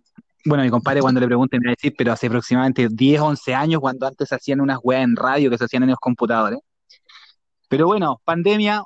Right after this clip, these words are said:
ocio, encierro, conlleva a repensar weas que uno pensaba hace tanto tiempo y a usar el tiempo libre, pues, weón.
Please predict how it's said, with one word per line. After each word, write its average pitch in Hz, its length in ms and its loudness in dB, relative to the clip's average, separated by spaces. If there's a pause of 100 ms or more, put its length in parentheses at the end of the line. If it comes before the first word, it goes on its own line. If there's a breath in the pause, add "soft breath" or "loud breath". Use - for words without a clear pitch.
ocio, 196 500 -2
encierro, 196 640 0 (160)
conlleva 175 680 2
a - 80 -8 (460)
repensar 151 580 0
weas 175 240 0
que - 100 -6
uno 170 100 -2
pensaba 170 320 -2
hace 165 140 -6
tanto 175 260 -18
tiempo 226 480 -6 (140)
y 156 160 0
a 160 200 2
usar 165 260 0
el 185 100 -2
tiempo 208 260 -2
libre, 123 280 0
pues, - 160 -20
weón. - 500 -8